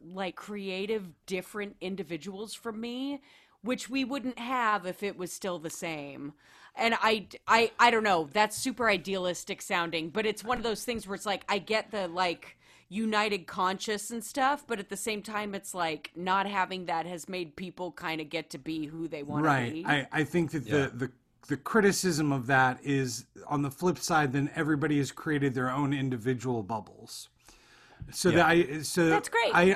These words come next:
Speaker 2: I don't,
Speaker 1: But not
Speaker 2: no, I
Speaker 1: bubbles,
Speaker 2: don't know
Speaker 1: but
Speaker 2: if that is good. I, I don't, I mean,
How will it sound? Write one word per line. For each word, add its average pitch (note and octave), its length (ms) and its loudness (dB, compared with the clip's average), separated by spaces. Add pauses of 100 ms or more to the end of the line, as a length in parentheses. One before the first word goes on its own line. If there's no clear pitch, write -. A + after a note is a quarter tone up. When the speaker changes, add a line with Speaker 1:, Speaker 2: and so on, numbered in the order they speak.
(100)
Speaker 2:
I F#3+ 40 6
don't, G3+ 260 8 (140)
Speaker 1:
But C#4+ 140 6
not C#4+ 200 6
Speaker 2:
no, C#4 80 6
I C#4 40 10
Speaker 1:
bubbles, F3+ 240 10
Speaker 2:
don't F3 180 4
know F3 140 6
Speaker 1:
but E3+ 40 4
Speaker 2:
if - 100 -2
that D#3+ 140 2
is G3 220 4
good. G2 360 -4 (200)
I, C#3+ 220 2 (120)
I E3 120 4
don't, D#3+ 420 0 (520)
I - 200 0
mean, D3+ 420 0